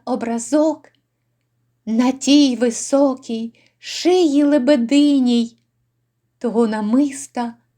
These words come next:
доброго разок. Аж навіть кат не витримав, зачовгав,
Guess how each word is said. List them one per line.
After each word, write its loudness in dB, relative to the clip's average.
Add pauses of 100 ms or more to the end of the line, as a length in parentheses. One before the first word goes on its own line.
(120)
доброго -2
разок. -6 (1400)
Аж -6
навіть 0
кат -12
не -6
витримав, -4 (300)
зачовгав, 0